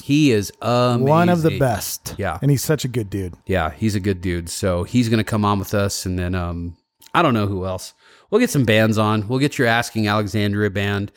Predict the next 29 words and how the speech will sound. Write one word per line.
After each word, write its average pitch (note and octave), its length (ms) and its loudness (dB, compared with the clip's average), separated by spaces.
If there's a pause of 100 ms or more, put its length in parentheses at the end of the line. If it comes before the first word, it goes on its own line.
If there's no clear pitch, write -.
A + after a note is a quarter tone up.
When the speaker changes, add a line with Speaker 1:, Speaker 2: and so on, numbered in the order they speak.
(160)
Speaker 2:
Yeah. D3+ 120 -20
Speaker 1:
I F3 80 2
wanna D4+ 160 4
talk C#3 260 2
to - 60 -8
somebody A#2 360 0
from, A2+ 160 -4
like, F#2+ 200 -4
Pennywise A#2+ 960 2
or F#2 220 -6 (720)
NoFX A#2+ 800 2
or, G2 320 2 (180)
I D3 80 0
don't B2+ 100 2
know, G#2+ 280 0
The G#2+ 80 2
Descendants, B2 680 2
something A#2 300 -2
like A2 160 0
that, A2+ 320 0
you A2+ 80 2
know, A2+ 140 2
some C3+ 200 2
old C3+ 160 4
school A#2+ 220 0
punk A2+ 240 0
rock G#2 220 2
band. G#2 220 2 (120)
Speaker 2:
Yeah. G#2 200 -8